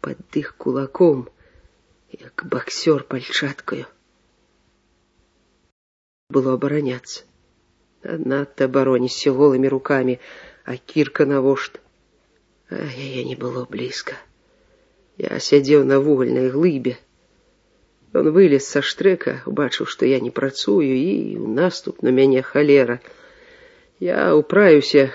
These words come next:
схапіць шуфель, наставіў яму на сторч, трымаю наперавес, як вінтоўку са штыком, а ён, халера, за кірку злаўчыўся, ды як гакнуў ёю наводмаш, дык і выбіў з рук шуфель.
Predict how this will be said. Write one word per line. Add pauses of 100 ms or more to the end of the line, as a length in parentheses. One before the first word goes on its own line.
(120)
схапіць
шуфель, (480)
наставіў
яму
на
сторч,
трымаю
наперавес,
як (1120)
вінтоўку
са
штыком,
а
ён,
халера, (1040)
за
кірку (840)
злаўчыўся,
ды
як
гакнуў
ёю (960)
наводмаш,
дык
і
выбіў
з
рук
шуфель.